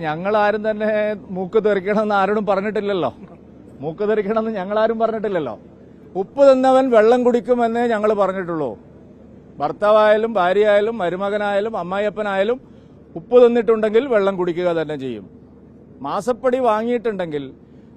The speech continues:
അനധികൃതമായ കാര്യങ്ങൾ ചെയ്തു കൊടുത്തിട്ടുണ്ടെങ്കിൽ എത്ര ഉന്നതനായാലും നിയമത്തിന് അതീതനല്ല എന്നുള്ള രാ-, കാര്യം നമ്മുടെ ഒരു ജനാധിപത്യ രാജ്യമാണ്. ഇന്ത്യയെപ്പോലെ നിയമവാഴ്ച ഇത്രയും ശക്തമായി നിലനിൽക്കുന്ന ഒരു രാജ്യമാണ്.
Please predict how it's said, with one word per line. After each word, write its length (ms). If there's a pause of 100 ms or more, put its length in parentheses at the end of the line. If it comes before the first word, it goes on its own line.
(140)
അനധികൃതമായ 760 (120)
കാര്യങ്ങൾ 440
ചെയ്തു 220
കൊടുത്തിട്ടുണ്ടെങ്കിൽ 640 (720)
എത്ര 220 (140)
ഉന്നതനായാലും 840
നിയമത്തിന് 480
അതീതനല്ല 560 (360)
എന്നുള്ള 340
രാ-, 240
കാര്യം 260
നമ്മുടെ 240
ഒരു 160
ജനാധിപത്യ 540
രാജ്യമാണ്. 440 (600)
ഇന്ത്യയെപ്പോലെ 580
നിയമവാഴ്ച 640
ഇത്രയും 360
ശക്തമായി 500
നിലനിൽക്കുന്ന 520
ഒരു 140
രാജ്യമാണ്. 440